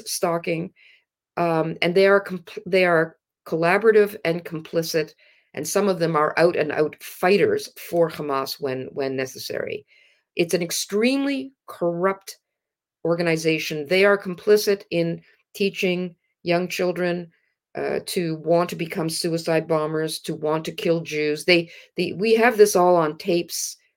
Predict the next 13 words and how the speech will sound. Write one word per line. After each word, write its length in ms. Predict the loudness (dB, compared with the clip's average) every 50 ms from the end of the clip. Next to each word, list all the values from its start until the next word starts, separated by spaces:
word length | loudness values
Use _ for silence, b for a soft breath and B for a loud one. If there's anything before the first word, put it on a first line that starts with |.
| _ _ _
that 260 | -2 0 0 -2 -2
groups 480 | -4 -4 0 0 0 0 -2 -6 -8 -6
like, 380 | -4 -2 0 0 -2 -2 -4 -8
uh, 80 | -10 -8
Palestinian 720 | -6 -4 -2 -2 -2 -2 -4 -6 -4 -4 -4 -4 -4 -4
Media 260 | -4 -4 -2 -2 0
Watch 360 | 0 0 0 0 -2 -6 -8
and, 200 | -8 -8 -8 -10 -10
and 240 | -8 -8 -6 -4 -2
memory, 440 | -2 -2 0 0 0 0 0 -2 B B B B B B B B
uh, 260 | -6 -4 -4 -2 -2 -2
and 160 | -4 -6 -8
camera. 640 | -8 -6 -4 -2 -2 0 0 0 2 0 0 -2